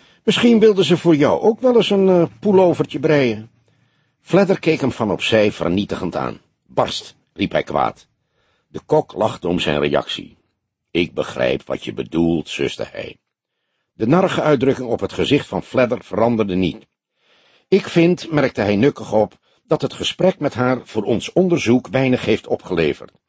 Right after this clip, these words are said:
De kok plooide zijn lippen in een tuitje. "Ik ben het niet met je eens. Alida van Amerongen sprak van een affectie, een onderlinge verbinding tussen de vier mannen,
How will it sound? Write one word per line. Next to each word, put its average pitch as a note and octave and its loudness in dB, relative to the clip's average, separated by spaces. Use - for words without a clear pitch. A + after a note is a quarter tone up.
De - -20
kok - -2
plooide A#2+ 0
zijn D2+ -4
lippen G#2 -4
in F#2 -6
een F#2+ -6
tuitje. - -4
"Ik C3+ 0
ben D3+ 2
het B2+ 0
niet A3 0
met F3 -4
je - -4
eens. - -8
Alida F3+ 2
van B2+ -4
Amerongen A#2 2
sprak - -4
van C#3 -4
een A#2 -4
affectie, - -6
een B2 -2
onderlinge F3 2
verbinding D3+ 0
tussen B2+ 0
de A2+ 0
vier G#2+ 0
mannen, A#2 0